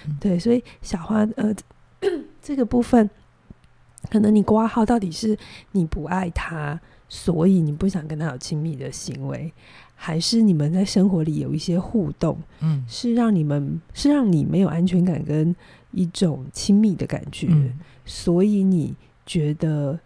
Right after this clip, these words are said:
Speaker 2: 要跟他发生性行为这件事情让你觉得很勉强。
Speaker 1: 是。
Speaker 2: 好，
Speaker 1: 嗯。
Speaker 2: 这，这个东西还有很细致的东西。
Speaker 1: 需要厘清一下。
Speaker 2: 对，对，对，需要厘清。
Speaker 1: 嗯。
Speaker 2: 好，
Speaker 1: 嗯。
Speaker 2: 但 anyway，反正现在到，对小花而言，她心里又有一个感觉是：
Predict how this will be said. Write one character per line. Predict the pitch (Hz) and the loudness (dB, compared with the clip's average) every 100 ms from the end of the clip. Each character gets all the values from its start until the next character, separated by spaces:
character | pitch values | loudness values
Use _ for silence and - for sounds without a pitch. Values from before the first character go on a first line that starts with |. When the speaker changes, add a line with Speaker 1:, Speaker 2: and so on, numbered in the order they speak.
| _ - | _ -4
Speaker 2:
要 | 185 | -2
跟 | 175 185 | 0 0
他 | 180 | 0
发 | 180 185 | -2 0
生 | 175 170 185 | 0 0 -2
性 | - 202 180 | -2 -2 0
行 | 143 | -2
为 | 139 139 | -2 -2
这 | 151 | -2
件 | 151 156 | -2 -4
事 | - 151 | -4 -8
情 | - 127 | -8 -6
让 | 156 | -4
你 | 131 | -4
觉 | 123 | -6
得 | 143 | -6
很 | 151 | -6
勉 | 117 82 | -8 -8
强。 | - - - - | -8 -8 -10 -16
Speaker 1:
是。 | - - 139 135 _ _ | -16 -8 -8 -8 _ _
Speaker 2:
好， | - 135 | -12 -10
Speaker 1:
嗯。 | 131 | -10
Speaker 2:
这， | 131 208 - | -8 -10 -4
这 | 220 | -4
个 | 175 | -2
东 | 170 170 | 2 2
西 | 185 165 | 2 0
还 | 180 - 175 | -2 -2 2
有 | 190 | 2
很 | - | 0
细 | 113 - 214 160 | -4 -6 -4 -6
致 | - 202 135 | -2 0 0
的 | 113 | -4
东 | 120 131 | -6 -6
西。 | 143 | -8
Speaker 1:
需 | - 190 | -4 2
要 | 202 202 | 2 2
厘 | 143 | 0
清 | 135 - 147 143 | -4 -8 -6 -6
一 | |
下。 | - | 2
Speaker 2:
对， | 185 | 4
对， | 160 151 | 4 2
对， | 147 | 0
需 | - 165 | 0 -2
要 | 170 | 0
厘 | 131 101 | -2 -4
清。 | 120 - 117 | -6 -8 -8
Speaker 1:
嗯。 | - | -8
Speaker 2:
好， | - - | -12 -10
Speaker 1:
嗯。 | 156 117 | -8 -2
Speaker 2:
但 | 302 | -2
anyway， | - 311 330 180 123 - - _ - | 0 2 6 6 4 -2 -20 _ -10
反 | 143 | -8
正 | 151 262 269 | 2 4 4
现 | 302 277 | 6 6
在 | 269 | 6
到， | 262 247 - | 4 2 4
对 | 247 226 | 4 4
小 | 156 | 2
花 | - 180 | 0 4
而 | 226 196 | 6 6
言， | 190 175 143 | 6 4 2
她 | 175 - 269 277 | -4 -4 -4 -4
心 | - 277 285 | -4 -2 0
里 | 185 | 2
又 | 226 | 4
有 | 190 | 4
一 | 131 | 2
个 | 147 | 0
感 | 139 123 | -2 -12
觉 | 110 104 | -8 -8
是： | 143 - 190 | -6 -2 -2